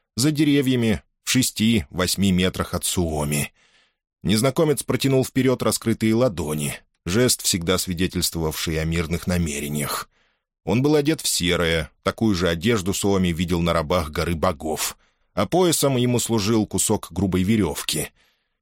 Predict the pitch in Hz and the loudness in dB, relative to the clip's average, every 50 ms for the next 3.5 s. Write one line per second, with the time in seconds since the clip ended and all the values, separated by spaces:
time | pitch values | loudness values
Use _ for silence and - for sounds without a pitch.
0 | _ - - 127 123 135 170 156 - 190 196 190 170 - - 147 135 117 80 73 | _ -2 0 0 2 2 0 2 2 2 2 2 2 0 0 0 0 0 0 -2
1 | - 120 113 - - 160 156 139 131 117 - 151 135 131 135 127 127 127 131 131 | -2 -4 -2 0 0 0 2 2 2 0 0 0 0 0 0 2 2 2 2 2
2 | - - 95 85 78 - - 92 85 - 92 87 90 87 - - 104 104 90 85 | 0 0 -2 -2 -2 -4 -4 -6 -4 -2 0 0 0 -2 0 0 0 0 0 0
3 | 82 78 - - - - - - - | -2 -2 -2 -4 -4 -4 -6 -6 -6